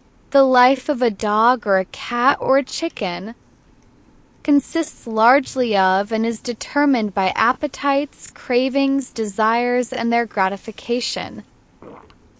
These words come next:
So also does the life of man,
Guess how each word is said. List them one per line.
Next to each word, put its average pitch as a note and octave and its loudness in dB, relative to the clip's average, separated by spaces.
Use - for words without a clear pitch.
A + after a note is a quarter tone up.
So D#4 0
also C4+ 2
does G3+ -4
the G3+ -2
life G3 0
of F#3 -6
man, G3 -6